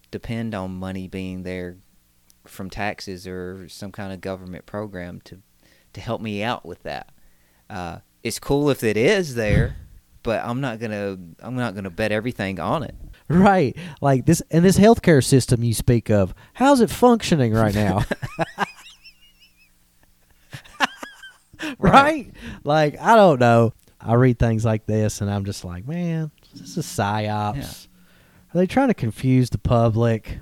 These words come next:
Speaker 2: Where is, I don't know. I feel like some things financially or, uh, socially I just noticed there are certain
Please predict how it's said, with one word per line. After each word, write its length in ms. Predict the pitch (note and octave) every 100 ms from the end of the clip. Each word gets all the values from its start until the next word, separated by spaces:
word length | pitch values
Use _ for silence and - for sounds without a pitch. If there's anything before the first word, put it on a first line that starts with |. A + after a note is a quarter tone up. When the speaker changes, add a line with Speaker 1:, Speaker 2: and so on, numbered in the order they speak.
| -
Speaker 2:
Where 260 | B3 C#4 G#3+
is, 280 | D#3+ C3 _ _ _ _ _ _ _
I 80 | A2+
don't 120 | A#2+
know. 120 | A2
I 100 | G#2
feel 180 | A#2 E3+
like 260 | E3 C#3+ - _ _ _
some 280 | - D3+ D3
things 500 | C#3 C3+ B2+ - -
financially 1400 | - - B2+ A2+ A2 A#2 C3 C#3 - C#3 C3+ C#3 C3+ C3 A#2+
or, 440 | G2 F#2 F2+ F2+ - _ - - _ _ -
uh, 220 | F#2+ E2 -
socially 1300 | - - C#3+ C#3 C3+ - C#3 C3 C3 C3 B2+ B2+ - _ _ _ _ _ -
I 100 | A#2+
just 200 | A#2+ -
noticed 460 | A#2+ A2+ - - - _ _ -
there 200 | A2+ G#2
are 40 |
certain 640 | - C3+ A#2+ A2+ G#2 F#2